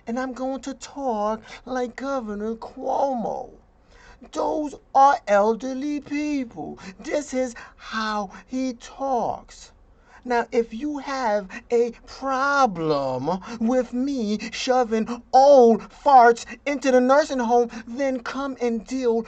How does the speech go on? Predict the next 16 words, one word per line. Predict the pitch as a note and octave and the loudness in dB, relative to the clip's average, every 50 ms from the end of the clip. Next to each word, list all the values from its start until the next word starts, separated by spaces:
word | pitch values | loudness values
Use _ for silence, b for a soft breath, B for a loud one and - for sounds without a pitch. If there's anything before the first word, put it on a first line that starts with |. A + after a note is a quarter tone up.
| B B | B B
with | A#3 A3+ A3+ B3+ B3 A#3+ A#3+ A#3 B B B | -10 -8 -4 -2 -2 -2 -2 -4 B B B
me. | - B3+ C4+ C#4 C#4 C#4+ C#4+ C4+ B3 G3 D3 B2 A2 G2+ - _ _ _ _ _ _ _ _ _ _ _ _ _ _ _ _ _ _ _ _ | -10 -8 -6 -6 -6 -6 -6 -6 -6 -6 -6 -8 -10 -12 -14 _ _ _ _ _ _ _ _ _ _ _ _ _ _ _ _ _ _ _ _
This | - B3+ C4+ - | -6 -6 -4 -2
is | C#4+ A3 - | -4 -4 -2
how, | F#3 G#3 A3+ G#3 F3 D#3+ B B B - | 2 4 6 6 6 4 B B B -2
this | - C4 C4 | -2 0 0
is | E4 C4 | -2 -2
who | A#3+ C4 C4 A#3+ | 0 2 2 2
he | A3 F3+ F#3 F#3 | 2 2 2 0
is. | D#3 A#2+ A2 - b b b b b b b b b | 0 0 -2 -6 b b b b b b b b b
He | - C4+ | -2 -2
is | D4 C4+ B3+ B3 | 2 2 2 2
the | - A#3 G#3 | 2 2 2
New | F#3 F#3+ A#3 A#3 | 2 2 2 4
York | A3+ A3 G3 F#3 F#3+ | 4 2 2 0 0
Mafia. | F#3 G3 G#3 G3 F#3 - - D2+ | -2 -2 -2 -4 -6 -12 -16 -18